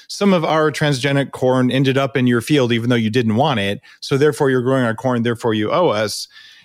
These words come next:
The idea that I might either intentionally or unintentionally get some synthetic bio that's patented by someone into my system, and therefore someone claim ownership of my biology, well, th-, those are fighting words,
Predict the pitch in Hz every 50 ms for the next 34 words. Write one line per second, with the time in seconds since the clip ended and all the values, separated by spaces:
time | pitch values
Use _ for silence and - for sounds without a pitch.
0 | _ _ - 127 135 147 139 131 131 135 151 147 135 135 135 135 135 135 139 139
1 | 135 131 127 - _ _ _ _ _ - - 135 120 117 127 123 117 117 120 120
2 | - - 156 143 127 - - 135 131 127 120 120 120 117 113 113 - - 135 127
3 | 120 117 110 - 147 175 196 185 156 117 - 135 117 110 - - 117 113 110 107
4 | 107 120 117 - - - - 101 98 - - 107 107 101 123 117 113 107 95 -
5 | 113 113 107 104 104 92 85 - - - - - 185 190 170 151 131 107 101 104
6 | - - 117 110 107 107 92 113 117 117 110 110 101 107 - - 202 190 - -
7 | 113 101 101 107 117 _ - - _ _ - 101 120 120 117 127 127 120 - 131
8 | 117 110 - 135 127 123 120 104 - - 123 120 117 117 - 139 147 165 170 170
9 | 139 - - 127 110 107 - - 107 98 113 110 98 98 92 101 110 139 165 160
10 | 147 120 107 98 104 104 101 90 _ - - - - - _ _ _ _ _ _
11 | - 127 120 120 117 110 107 107 - - _ _ _ - 101 127 147 - - -
12 | - 143 160 160 131 - - 131 120 104 90 95 87 80 80 76 - - - -